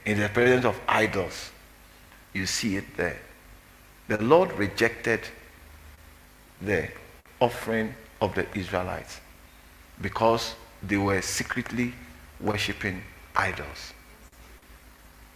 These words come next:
thinking that they can just go and throw some offering at God. He likes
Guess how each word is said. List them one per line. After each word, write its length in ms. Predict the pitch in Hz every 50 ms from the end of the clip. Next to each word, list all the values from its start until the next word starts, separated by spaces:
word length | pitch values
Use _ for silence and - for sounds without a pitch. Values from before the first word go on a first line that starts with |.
| - - - - - - - - - - - - - - - - - - - -
thinking 380 | - 131 123 120 127 131 120
that 340 | 107 101 95 98 95 - - - - - - - -
they 140 | - 98 101
can 260 | 98 113 101 95 95
just 280 | 90 117 123 120 107 98
go 100 | - 110
and 160 | 104 101 92 -
throw 180 | - 101 101 104
some 220 | 101 - 90 92 - -
offering 320 | 107 - - 104 101 92
at 180 | 87 82 - -
God. 200 | - 85 90 87 - - - -
He 200 | - 120 110 104
likes 440 | 110 120 123 117 113 - - -